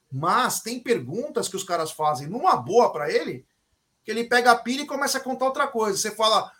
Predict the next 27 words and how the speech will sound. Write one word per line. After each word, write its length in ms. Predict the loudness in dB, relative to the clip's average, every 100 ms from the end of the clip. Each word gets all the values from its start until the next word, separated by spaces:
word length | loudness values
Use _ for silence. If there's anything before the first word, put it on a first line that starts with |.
| _
"O 80 | 6
ataque 360 | 6 6 -2 0
tá 160 | 0
ruim 420 | 2 0 -2 -4 -2
há 80 | -2
cinco 340 | -2 -6 -2
jogos." 440 | 2 2 0 -12 _ _
Aí 120 | -2
ele 60 | 0
se 140 | -2
vira 160 | -2 -4
e 20 |
fala, 420 | -2 0 0 0 -8 _ -4
"Ah, 120 | -2
mas 180 | 0 -2
quem 260 | -6 -10
que 120 | -2 0
é 60 |
o 160 | 2 0
líder 420 | -2 0 0 0
de 460 | -4 -10 -8 -8 -4
gols 380 | -2 0 -2
no 100 | -6
Brasileirão?" 640 | -4 -4 -4 -4 -2 -4 -8 _ _ _ _ _
Faz 180 | -4 0
cinco 400 | 0 0 -2 -2
jogos 640 | 2 4 4 2 -6 -8